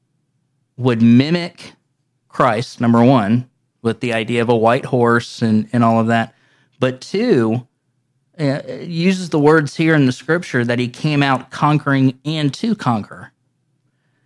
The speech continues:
And if we go back to the Messiah that, that the, the Jews expected based on Old Testament prophecy,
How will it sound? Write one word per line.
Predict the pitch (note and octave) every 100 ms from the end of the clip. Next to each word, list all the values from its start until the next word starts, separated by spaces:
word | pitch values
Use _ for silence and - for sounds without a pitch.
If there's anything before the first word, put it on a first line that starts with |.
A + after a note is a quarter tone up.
| _ - F#2+
And | D3 C#3+ C#3+
if | D#3+
we | D3
go | D#3+ F#3+ A3+
back | F3 E3+ E3+ _
to | - D3 C#3 C3+ C3 B2+ B2+ _ -
the | C3
Messiah | C3 B2+ - - F3 F#3 D#3+ B2 A#2+
that, | A#2+ C3 B2+ B2 B2 - - _ _ _ _ _ _ _ _ _ _ _ _ _ _ _ _ _ _ -
that | B2+ C3 B2 A#2+ _ _ _ _
the, | C3+ B2+ A#2+ A#2 - -
the | B2+ B2+
Jews | B2 D#3 E3+
expected | D3+ - - B2 - A2+ A2 _ -
based | B2+ B2+ C3+
on | B2+
Old | B2+ B2
Testament | C#3 - C3 A2+
prophecy, | - D#3 D3+ G#2+ G2+ F#2